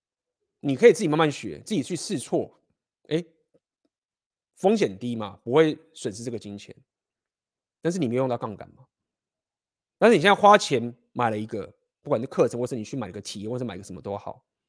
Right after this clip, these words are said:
诶，它就是某种程度的杠杆哦。你风险也提升咯，因为如果说你爆的话，诶，你就损失这个钱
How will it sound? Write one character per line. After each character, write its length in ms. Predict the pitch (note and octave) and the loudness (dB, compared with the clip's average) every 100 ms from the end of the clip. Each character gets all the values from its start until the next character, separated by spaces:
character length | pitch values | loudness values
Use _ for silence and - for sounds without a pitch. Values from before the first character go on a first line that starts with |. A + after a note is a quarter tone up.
| _ - | _ -4
诶， 100 | G3+ | 0
它 160 | A3+ | 0
就 80 | A3 | 0
是 60 | G#3+ | 2
某 100 | E3+ | 2
种 80 | |
程 80 | B2 | 2
度 60 | C#3 | -2
的 40 | |
杠 180 | B2 B2 | -2 -4
杆 160 | F2+ D2 | -6 -14
哦。 80 | - _ | -20 _
你 120 | C3 | -2
风 180 | B2+ A3+ | 2 4
险 100 | G#3+ | 4
也 60 | A#2 | 0
提 180 | - | -4
升 220 | A2+ C#3 C3+ | -6 -2 2
咯， 260 | C3 C3 - _ _ | 2 0 -8 _ _
因 80 | F#3 | 8
为 60 | A3 | 10
如 80 | |
果 80 | G3+ | 10
说 100 | F3 | 8
你 260 | F3+ A#2+ G#2+ _ | 4 0 -4 _
爆 220 | - F#3 C3 | 8 10 10
的 80 | |
话， 160 | B2 C#3 | 6 4
诶， 100 | F3+ | 2
你 80 | C3 | -2
就 120 | D3+ | -6
损 180 | C3+ G#2 | -8 -10
失 80 | A#2+ | -8
这 80 | |
个 80 | A#2+ | -8
钱 180 | - G2 | -10 -12